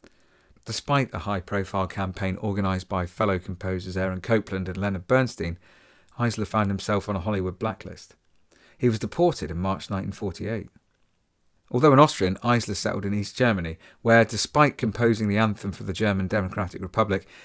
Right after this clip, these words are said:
he soon fell foul of the fledgling regime. His treatment in the G D R scarcely differed from that meted out to him by the American authorities, once H U A C had declared him an agent of communist subversion. As Kaufman pointed out, the words of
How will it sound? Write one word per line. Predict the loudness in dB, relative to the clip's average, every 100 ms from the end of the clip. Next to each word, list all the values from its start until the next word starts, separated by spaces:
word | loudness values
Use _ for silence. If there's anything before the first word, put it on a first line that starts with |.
| -10
he | -4
soon | 2 4 4
fell | 4 2
foul | 2 0 0 -2
of |
the | -6
fledgling | -4 -4 -4 -6
regime. | -4 -6 -6 -8 -10 _ _ _ _ _ _
His | -10
treatment | 2 2 4 2
in |
the | 2
G | 2 2
D | 2
R | 2 2 0
scarcely | 0 2 2 0 -4
differed | -4 -6 -10
from | -6 -2
that | -2
meted | -4 -6 -4
out | -6 -6
to | -6
him | -6 -2
by | -4
the | -2
American | -2 0 0 -2
authorities, | -6 -4 -4 -4 -6 -10 -12 -20 -20 0
once | 4 6 4
H | 2 2
U | 4
A | 4
C | 2 2
had | 0
declared | -2 -2 0 2
him | 0
an | -2
agent | -2 -2 -8
of | -10
communist | -6 -4 -4 -6 -8
subversion. | -8 -2 -2 -2 -10 -14 _ _ _ _ _ _ _ _ _ _ -8
As | 0
Kaufman | 2 2 2
pointed | 0 0 4
out, | 4 4 -2 -20 -20 -20 -2
the | 6
words | 8
of | 6